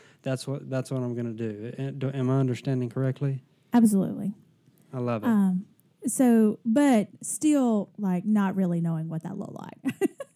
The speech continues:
Speaker 1: Yeah, yeah.
Speaker 2: You know, do I, was it Kentucky?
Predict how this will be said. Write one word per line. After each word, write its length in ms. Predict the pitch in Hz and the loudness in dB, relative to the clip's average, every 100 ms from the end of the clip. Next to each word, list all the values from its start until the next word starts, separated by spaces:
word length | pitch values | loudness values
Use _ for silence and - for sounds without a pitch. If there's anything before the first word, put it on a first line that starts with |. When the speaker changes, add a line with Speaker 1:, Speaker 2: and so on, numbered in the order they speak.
| 156 | -2
Speaker 1:
Yeah, 240 | 127 104 - | -2 -4 -6
yeah. 260 | 120 110 98 | -6 -6 -2
Speaker 2:
You 120 | 262 | 0
know, 220 | 220 190 | 2 0
do 280 | 208 214 240 | -4 -2 0
I, 400 | 220 202 196 185 - _ _ _ _ | 2 0 -4 -6 -12 _ _ _ _
was 260 | - 240 220 | -4 -2 0
it 140 | 220 | -2
Kentucky? 480 | - 196 180 180 302 | -2 -2 -2 -6 -8